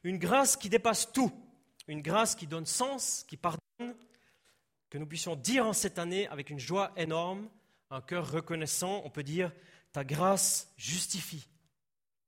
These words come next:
ta grâce m'affranchit, ta grâce purifie, ta grâce m'offre la vie. Ta grâce m'a sauvé, ta grâce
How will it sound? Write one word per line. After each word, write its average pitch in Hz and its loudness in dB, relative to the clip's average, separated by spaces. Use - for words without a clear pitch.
ta 147 -2
grâce 170 2
m'affranchit, 190 -2
ta 151 -4
grâce 190 4
purifie, 240 0
ta 151 -6
grâce 170 -2
m'offre 147 -6
la 147 -4
vie. 123 -10
Ta 147 -6
grâce 202 2
m'a 202 0
sauvé, 208 0
ta 160 0
grâce 214 4